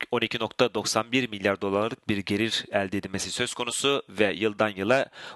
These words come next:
bu alanda yüzde yirmi ikilik bir artış kaydedilmiş. Google'ın sahip olduğu siteler sekiz nokta altmış dört milyar dolar gelir getirmiş. E, Google ağı altında,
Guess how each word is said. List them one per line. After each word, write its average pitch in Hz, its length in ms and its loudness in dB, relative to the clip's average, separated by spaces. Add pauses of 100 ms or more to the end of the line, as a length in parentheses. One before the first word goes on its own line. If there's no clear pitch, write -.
bu 117 180 6
alanda 98 340 0
yüzde 104 300 -4
yirmi 101 200 0
ikilik 123 280 0
bir 110 60 2
artış 110 500 2
kaydedilmiş. 110 680 0 (420)
Google'ın 117 300 0
sahip 117 360 2
olduğu 117 480 0
siteler 120 420 0
sekiz 117 360 -6
nokta 113 260 2
altmış - 280 -4
dört 127 160 -4
milyar 107 320 2
dolar 104 200 2
gelir 107 280 -2
getirmiş. 110 580 0
E, 95 240 -4
Google 117 480 -2
ağı 110 200 4
altında, 98 640 0